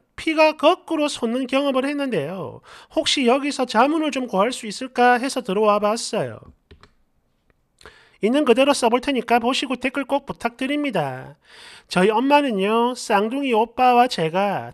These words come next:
다섯 살이 되던 그해 겨울에 이혼을 했습니다. 이혼 사유는 아비의 잦은 바람, 가정폭력, 만년백수에 맨날 첫날 당구장에 놀러 다니면서 자기 엄마한테는 또 대리효도를 강요하고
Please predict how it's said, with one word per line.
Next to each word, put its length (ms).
다섯 300
살이 300
되던 280
그해 340
겨울에 760
이혼을 400
했습니다. 720
이혼 320
사유는 720
아비의 600
잦은 380
바람, 520
가정폭력, 1000
만년백수에 1000
맨날 640
첫날 480
당구장에 540
놀러 260
다니면서 840
자기 320
엄마한테는 840
또 200
대리효도를 640
강요하고 680